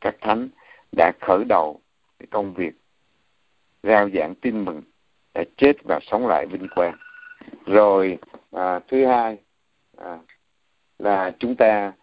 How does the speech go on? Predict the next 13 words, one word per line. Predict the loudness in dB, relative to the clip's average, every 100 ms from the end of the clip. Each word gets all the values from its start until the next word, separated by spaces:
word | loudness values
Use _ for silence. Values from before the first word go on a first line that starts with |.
| _ _ _
à, | -4 -2 -2 -6 -14 _ -4
kính | -2 4
viếng | 4 4 0 -10
những | -10 -2
nơi | 0 0
Đức | -6
Mẹ | -10 -12
hiện | -12 -14
ra. | -8 -6 -8 _ _ _ _ _ _ _ _ _ _ -6
Fatima, | -4 -4 -6 -4 -2 -2 -2
Lộ | -2 -4
Đức, | -2 -6 -6 _ _ _ _ -20
à, | -16 -12 -12